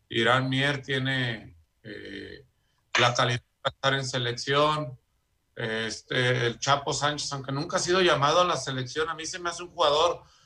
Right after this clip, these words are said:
eh, muy regular. Alexis se me hace de selección, eh, Macías se me hace de selección, el Conejo ha sido también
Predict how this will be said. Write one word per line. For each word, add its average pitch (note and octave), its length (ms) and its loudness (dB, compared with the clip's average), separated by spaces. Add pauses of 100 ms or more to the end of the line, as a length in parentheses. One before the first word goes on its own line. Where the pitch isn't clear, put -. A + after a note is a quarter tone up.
(200)
eh, B2+ 100 4
muy C3+ 220 0
regular. D#3 840 4 (220)
Alexis C3 580 -6
se C3+ 100 -8
me C3+ 120 -4
hace D3 200 -4
de C3 320 -4
selección, C#3+ 880 -2 (540)
eh, A#2 260 0
Macías B2+ 600 0
se C3 80 -4
me B2+ 120 0
hace C3+ 200 -2
de C3 160 -2
selección, D3 840 0
el B2+ 140 -2
Conejo D3 500 0
ha D3 80 6
sido D3 300 0
también C#3 640 -2